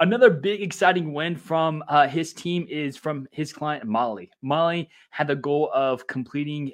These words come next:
a uh, one pull-up since she started her program and, and pr-, most likely before that as well. And she finally did that. And she's so ex-, we're,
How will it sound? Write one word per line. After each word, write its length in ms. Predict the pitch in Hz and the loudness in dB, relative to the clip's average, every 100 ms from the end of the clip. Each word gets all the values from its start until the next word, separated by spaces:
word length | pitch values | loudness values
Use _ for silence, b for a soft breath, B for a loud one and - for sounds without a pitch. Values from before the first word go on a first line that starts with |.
| - | -8
a 320 | 123 120 120 b b b - | -6 -4 -6 b b b -6
uh, 140 | 120 | -6
one 300 | 147 139 196 | -4 -2 0
pull-up 420 | - 233 165 - - _ | 4 6 6 4 -8 _
since 340 | - - 143 - | -14 -10 -10 -8
she 140 | 143 | -10
started 320 | - 139 151 | -2 0 0
her 120 | 135 | -4
program 420 | 127 139 139 139 135 | -4 -4 -4 -4 -4
and, 140 | 127 131 | -6 -6
and 200 | 120 - | -8 -10
pr-, 60 | - - | -18 -8
most 240 | 143 185 | -6 -4
likely 260 | 175 202 135 | -4 -6 -6
before 260 | 135 147 165 | -6 -2 -2
that 120 | 135 | -2
as 140 | 120 | -2
well. 360 | 131 175 156 131 B B - | -2 2 2 0 B B -8
And 140 | 151 | -6
she 160 | - 170 | -4 -4
finally 640 | - - 160 190 190 185 | 0 6 6 4 0 -4
did 380 | 143 139 170 131 | -2 -2 -2 0
that. 360 | 151 151 160 | 0 0 -4
And 120 | 147 143 | -8 -10
she's 280 | 151 143 | -12 -14
so 240 | - 165 160 | -6 -2 -2
ex-, 140 | 170 | -2
we're, 240 | 160 180 | 2 2